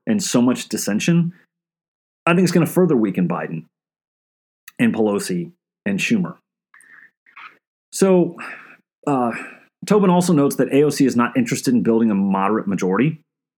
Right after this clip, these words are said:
Though she and her fellow, fellow radicals hold their nose, held their noses for Biden in order to beat Trump, she'd rather there be a schism than to compromise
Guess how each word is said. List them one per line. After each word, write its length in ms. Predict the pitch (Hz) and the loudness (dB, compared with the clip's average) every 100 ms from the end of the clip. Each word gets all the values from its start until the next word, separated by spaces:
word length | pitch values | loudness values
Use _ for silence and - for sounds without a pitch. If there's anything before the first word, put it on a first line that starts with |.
| _ _ _ | _ _ _
Though 120 | 113 | 0
she 200 | 120 - | 0 2
and 60 | 147 | 2
her 60 | 131 | 2
fellow, 400 | 147 135 131 131 | 0 0 0 0
fellow 280 | 143 131 | 0 2
radicals 520 | 117 110 120 117 120 - | 2 2 0 -2 -4 0
hold 180 | 113 | 0
their 80 | 117 | 2
nose, 280 | 110 113 113 | 2 0 -2
held 200 | - 135 | -2 0
their 100 | 120 | 2
noses 320 | 110 110 104 98 | 2 0 -2 -2
for 120 | 98 | -2
Biden 380 | 92 98 110 110 | 0 0 0 0
in 80 | |
order 240 | 90 104 95 | 0 0 0
to 60 | |
beat 160 | 85 90 | -2 -4
Trump, 340 | - 113 135 - _ _ _ _ _ _ - | -2 -2 -2 -8 _ _ _ _ _ _ -2
she'd 240 | - 151 | 0 2
rather 300 | 170 175 165 | 2 4 4
there 160 | 139 135 | 2 2
be 140 | 131 | 2
a 60 | 107 | 0
schism 640 | - - 156 120 - - _ _ | -6 0 0 2 -4 -8 _ _
than 160 | 113 117 | 0 0
to 80 | 113 | 0
compromise 840 | - 139 127 113 90 78 - | -2 0 0 0 -2 -6 -10